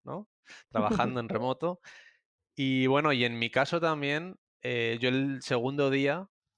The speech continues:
Speaker 1: en la compañía ya me incorporé, eh, a un equipo y a un proyecto.
Speaker 2: Ujú.
Speaker 1: Entonces, eso también facilita un montón las cosas. Ya pasas a trabajar diariamente con un grupo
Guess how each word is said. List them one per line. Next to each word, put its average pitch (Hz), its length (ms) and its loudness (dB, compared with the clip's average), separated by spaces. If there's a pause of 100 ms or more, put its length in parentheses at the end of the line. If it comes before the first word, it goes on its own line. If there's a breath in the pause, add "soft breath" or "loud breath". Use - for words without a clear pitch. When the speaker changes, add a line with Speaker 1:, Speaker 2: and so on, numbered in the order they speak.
(280)
Speaker 1:
en 127 120 -4
la 117 100 0
compañía 120 460 2
ya 131 120 2
me 131 80 0
incorporé, 117 840 0
eh, 107 40 -2
a 107 80 0
un 117 120 -2
equipo 143 600 -4
y 117 80 -2
a 107 60 0
un 110 80 -8
proyecto. 107 500 -8 (460)
Speaker 2:
Ujú. 240 220 0
Speaker 1:
Entonces, 110 260 -6
eso 117 180 -6
también 123 260 -2
facilita 117 440 -4
un 107 80 -8
montón 104 300 -8
las 101 140 -8
cosas. - 500 -8 (120)
Ya 113 640 2 (120)
pasas - 280 -6
a 117 60 -2
trabajar 117 440 0
diariamente 113 840 -2 (240)
con 113 120 -12
un 117 100 -10
grupo 131 360 -4